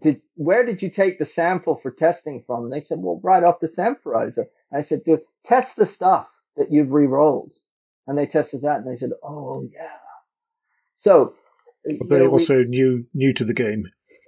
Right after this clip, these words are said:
Speaker 1: No, no, they're, I mean, they're, they're a big frickin' company, right? Like, they've been in the business, that, that's their business, is finishing, right? But I speak to weavers all the time here and they go, "Jesus, the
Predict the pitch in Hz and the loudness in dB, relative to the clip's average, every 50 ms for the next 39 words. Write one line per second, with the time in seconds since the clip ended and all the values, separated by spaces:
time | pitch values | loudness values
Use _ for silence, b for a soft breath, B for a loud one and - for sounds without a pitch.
0 | _ 165 175 180 240 277 294 294 269 254 214 214 208 196 220 226 214 214 220 226 | _ -8 -4 -2 0 0 0 2 2 2 2 0 0 0 0 0 2 0 0 0
1 | 226 208 175 226 226 226 220 - 214 220 214 - - - 233 240 240 - _ _ | 0 -2 0 0 0 0 0 0 0 0 0 -2 -2 -2 -2 -2 -2 -4 _ _
2 | _ _ _ - 208 202 - - 214 196 - - 220 247 349 349 - - 185 151 | _ _ _ -2 -2 -2 0 -2 -4 -4 0 0 0 0 0 -2 -4 -2 0 0
3 | 143 127 120 127 127 143 180 226 185 156 170 175 180 185 180 180 180 - 190 196 | 0 -2 -2 0 2 4 4 2 0 0 0 2 2 4 2 0 -2 0 -2 0
4 | 196 202 196 190 185 180 185 190 180 185 - 185 175 180 196 214 190 - - 202 | 0 0 0 0 -2 0 2 0 0 0 -4 -2 2 2 2 2 0 0 0 0
5 | 220 220 214 - _ - 214 196 185 151 - 196 240 311 - _ 202 147 127 120 | 0 0 -4 -12 _ 0 2 2 2 0 2 0 0 0 0 _ -2 -2 -2 -2
6 | - _ - - - _ - 165 160 147 - - - 208 247 302 339 - - - | -6 _ -20 -20 -20 _ 0 0 0 0 0 -4 -2 0 2 2 0 0 -2 0
7 | 131 233 175 165 _ _ _ _ _ _ _ _ _ _ _ _ _ _ _ - | 0 0 -2 -6 _ _ _ _ _ _ _ _ _ _ _ _ _ _ _ -2
8 | 123 131 165 214 240 233 b b b b b b _ 175 196 226 262 254 - - | 0 2 2 2 2 -2 b b b b b b _ 2 2 4 2 0 0 -2
9 | 302 262 214 - 220 202 190 202 202 170 190 180 - 196 180 165 160 165 156 - | -4 -4 -2 -2 -2 0 0 0 0 0 -2 -2 0 2 0 2 0 0 -4 -2
10 | 196 196 196 214 214 175 170 156 143 139 127 123 117 - 104 101 - _ _ _ | -2 -2 -2 -2 -4 -6 -6 -8 -8 -8 -8 -10 -10 -10 -12 -12 -14 _ _ _
11 | _ - - - 240 175 139 - - - - - _ - | _ -6 -4 -4 -4 -4 -6 -10 -16 -20 -20 -20 _ -20